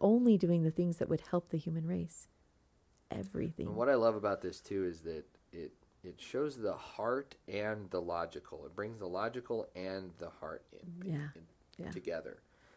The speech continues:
Speaker 2: 'Cause a lot of the times, the reason why I think the conservative movement in America is losing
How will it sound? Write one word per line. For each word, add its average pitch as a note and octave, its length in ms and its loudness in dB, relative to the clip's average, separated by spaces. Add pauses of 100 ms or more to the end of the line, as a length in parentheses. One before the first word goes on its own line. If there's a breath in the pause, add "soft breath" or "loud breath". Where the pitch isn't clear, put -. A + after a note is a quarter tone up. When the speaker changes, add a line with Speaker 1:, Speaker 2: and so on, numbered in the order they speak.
(140)
Speaker 2:
'Cause G2+ 100 -12
a F#2+ 60 -2
lot G2 260 0
of G2+ 80 0
the G2 100 2
times, E2+ 600 -8 (600)
the G2+ 80 -6
reason G2 400 -4
why E2 580 -4 (440)
I F2+ 160 -4
think E2 680 -12
the D2+ 460 -8 (200)
conservative F#2+ 840 -8
movement F#2 540 -10 (100)
in G2 120 -14
America E2+ 480 -10
is E2 200 -8
losing G2+ 500 -8